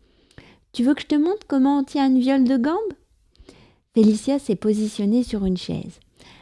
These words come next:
Alors, tu mets tes pieds comme ça, ouverts, un peu en décalé, puis tu poses la viole de gambe entre tes jambes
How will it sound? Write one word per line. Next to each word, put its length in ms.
Alors, 480
tu 140
mets 160
tes 200
pieds 220
comme 300
ça, 600
ouverts, 640
un 160
peu 280
en 120
décalé, 720
puis 440
tu 120
poses 380
la 140
viole 320
de 100
gambe 300
entre 260
tes 180
jambes 360